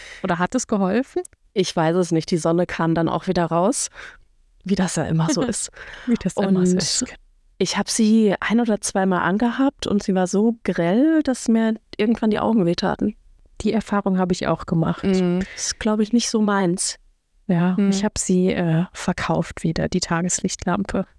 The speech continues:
Speaker 1: Es war einfach nicht meins. Ich glaube, sie hat auch nicht geholfen. Und es war genauso wie bei dir. Irgendwann kam wieder die Sonne raus und dann dachte ich, das ist doch, äh,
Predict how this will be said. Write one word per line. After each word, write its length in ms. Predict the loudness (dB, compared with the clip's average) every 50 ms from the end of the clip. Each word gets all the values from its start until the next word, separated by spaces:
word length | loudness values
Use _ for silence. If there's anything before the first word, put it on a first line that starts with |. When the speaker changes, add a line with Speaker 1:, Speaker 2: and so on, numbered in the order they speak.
| -20 -20 -20 _ _
Speaker 1:
Es 160 | -10 -6 -6
war 120 | -4 -4 -2
einfach 360 | -4 -4 -4 -4 -6 -4 -2
nicht 200 | -2 -4 -2 -2
meins. 280 | -2 -2 -2 -2 -2 -4
Ich 80 | -4
glaube, 260 | -2 -2 0 0 0 0
sie 160 | 0 0 -2
hat 100 | -2 -2
auch 140 | -6 -2 -2
nicht 260 | -2 -2 -2 -4 -6
geholfen. 480 | -4 -2 -2 -2 -2 -2 -2 -2 -2
Und 140 | -2 -2 -2
es 140 | -4 -4 -2
war 100 | -2 -2
genauso 480 | 0 0 0 0 0 0 0 -2 -2 -2
wie 80 | -2 0
bei 160 | 0 0 0
dir. 200 | 0 0 0 0
Irgendwann 360 | 0 0 -2 0 0 0 0
kam 260 | 0 0 -2 -2 0 0
wieder 160 | -2 -2 0 0
die 100 | 0 0
Sonne 360 | 0 0 0 2 0 0 0
raus 360 | 0 0 0 0 -2 -4 -4
und 260 | -4 -2 -2 0 0 0
dann 240 | 0 2 0 0 0 -2 -10 -14 -16 -16 -18 -20 -20 -18 -6
dachte 260 | -6 -6 -4 -2 -4
ich, 80 | -4 -2
das 160 | -2 -4 -4
ist 320 | -4 -4 -4 -4 -2 -2 -2
doch, 220 | -2 -2 -4 -8 -10 -12 -12 -12 -16 -18 -20 -20 _ _ _ _ _ _ _
äh, 400 | -2 -2 0 0 0 0 -2